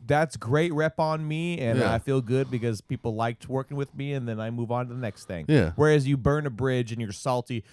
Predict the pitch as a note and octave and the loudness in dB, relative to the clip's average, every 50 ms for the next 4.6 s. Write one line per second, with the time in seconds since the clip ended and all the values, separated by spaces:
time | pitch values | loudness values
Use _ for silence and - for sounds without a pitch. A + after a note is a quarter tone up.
0 | - - - C#3+ C3+ A#2+ - - A2+ - - E2+ F#2 - A#2+ A2+ - - F#2 E2 | -20 -10 -2 2 2 2 2 0 -4 -4 -4 -6 -6 -4 -4 -4 -4 -4 -4 -4
1 | E2+ G2+ B2+ B2+ C3+ C#3 - G#3 G#3 - - D#3+ D3+ F3+ G3 - - - - C3 | -4 -2 0 0 0 2 2 0 0 2 2 0 2 2 0 -2 -6 -8 -2 2
2 | C#3 C3+ A#2+ C#3 D3+ D#3 D3+ D3 D3+ D#3+ D#3+ D3 A#2+ D3+ F3+ F#3 E3 - F#3+ E3+ | 4 4 6 6 6 8 8 8 8 6 4 4 4 4 4 4 4 4 4 6
3 | D3+ E3+ G3+ G#3+ G3+ F3 D3+ C3+ D3 - E3+ - C#3 C3+ C3+ C3 - - - C3 | 6 6 8 8 8 8 8 8 6 8 8 8 8 10 8 8 8 8 8 8
4 | C3 B2 B2 B2 A#2+ A#2+ A#2 - A#2+ D#3+ E3+ F#3+ | 8 8 10 10 8 8 8 8 8 10 10 10